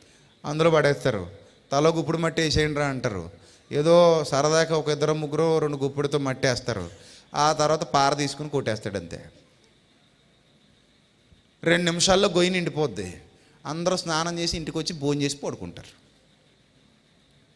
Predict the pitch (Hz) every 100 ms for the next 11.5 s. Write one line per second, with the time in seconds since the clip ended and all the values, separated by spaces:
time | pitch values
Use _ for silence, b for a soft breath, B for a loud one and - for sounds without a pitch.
0 | _ - 123 123 92 82 90 101 98 104
1 | 107 101 107 85 92 85 117 113 117 139
2 | 139 117 113 131 139 120 113 - 151 147
3 | - - _ _ _ b b b b b
4 | b b 135 147 151 156 156 156 156 165
5 | 165 147 143 135 123 92 90 95 151 -
6 | 131 135 135 101 92 - _ _ b b
7 | b b b b _ _ - 107 139 185
8 | 208 202 190 180 - 175 180 170 156 147
9 | 156 151 - 170 160 156 151 143 139 -
10 | 165 151 147 143 - 170 170 170 196 180
11 | 156 139 123 92